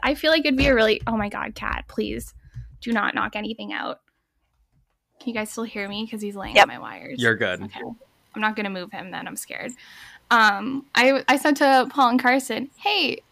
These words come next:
Speaker 1: it's Ramadan. Maybe we can do, like, a little segment on Muslim filmmakers." But April has been, like, a very, very packed month for, uh,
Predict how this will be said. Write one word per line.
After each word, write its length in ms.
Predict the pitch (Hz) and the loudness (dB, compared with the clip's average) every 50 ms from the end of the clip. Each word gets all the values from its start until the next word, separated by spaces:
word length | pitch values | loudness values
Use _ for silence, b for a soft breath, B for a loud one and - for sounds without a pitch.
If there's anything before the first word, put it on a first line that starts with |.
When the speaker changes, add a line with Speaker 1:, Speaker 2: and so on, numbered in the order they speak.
| _ | _
Speaker 1:
it's 200 | 339 370 - - - | -2 -2 -2 0 0
Ramadan. 440 | 359 392 415 427 392 320 269 247 226 | 0 2 2 2 4 4 4 4 2
Maybe 200 | 214 226 240 269 | 0 0 0 0
we 100 | 311 330 | 0 0
can 140 | 339 370 330 | 0 0 0
do, 220 | 285 302 320 320 | 2 2 0 0
like, 300 | 320 320 320 302 - B B B B B B B B | -2 -2 -2 -4 -4 B B B B B B B B
a 80 | - 294 | -4 0
little 320 | 311 294 302 302 311 311 | 2 2 4 4 2 2
segment 460 | 294 - - 269 262 285 294 302 294 - | 0 0 0 2 2 4 4 4 2 2
on 200 | 269 294 294 277 | 2 2 2 4
Muslim 360 | 254 262 277 269 - 294 285 | 4 2 2 2 0 0 0
filmmakers." 640 | - 311 320 311 285 247 240 233 220 208 208 220 - | 2 2 2 2 2 2 0 0 -2 -2 -2 -2 -4
But 100 | - - - | -6 -4 -4
April 280 | 208 208 214 233 233 226 | -4 -4 -2 0 0 0
has 120 | 233 220 220 | -2 -2 -4
been, 160 | 226 220 220 | -4 -4 -2
like, 160 | 214 220 214 | -2 -4 -4
a 60 | 208 | -6
very, 280 | 208 214 - - 185 202 | -8 -10 -14 -14 -12 -6
very 220 | 220 269 285 294 | -4 -4 -4 -4
packed 360 | 277 - - 294 302 285 - | -6 -4 -2 -2 -2 -2 -2
month 320 | 294 302 302 311 311 302 - | 0 2 2 4 2 2 0
for, 380 | - - 302 302 302 311 311 B B B B B B B B B B _ - | -4 -6 -6 -4 -4 -6 -8 B B B B B B B B B B _ 2
uh, 360 | 262 269 269 277 277 - - | 2 4 4 2 2 0 -4